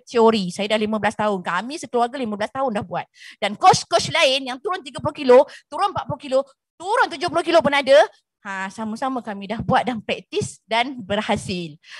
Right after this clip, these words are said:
Adik-adik yang baru tiga puluh persen semalam, jangan risau, boleh buat. Jangan kata tak mampu, mampu. Okey. Inilah falsafah kami. Ha, apa dia? Nak dapat keseluruhan tubuh badan yang baik, lapan puluh persen mesti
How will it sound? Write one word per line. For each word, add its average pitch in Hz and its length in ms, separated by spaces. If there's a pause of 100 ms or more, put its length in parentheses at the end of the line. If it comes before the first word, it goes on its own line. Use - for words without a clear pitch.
(120)
Adik-adik 208 400
yang 254 160
baru 254 160
tiga 247 240
puluh 247 240
persen 254 320
semalam, 269 560 (320)
jangan 247 160
risau, 247 300 (260)
boleh 214 140
buat. 190 140 (440)
Jangan 254 220
kata 247 100
tak 214 80
mampu, 214 320 (160)
mampu. 214 320 (160)
Okey. 190 240 (800)
Inilah 277 340
falsafah 233 380
kami. 233 340 (800)
Ha, 190 320
apa 269 80
dia? 240 240 (2250)
Nak 330 320
dapat 277 180
keseluruhan 311 380
tubuh 277 180
badan 294 300
yang 294 80
baik, - 100
lapan 277 240
puluh 277 140
persen 320 320
mesti 294 480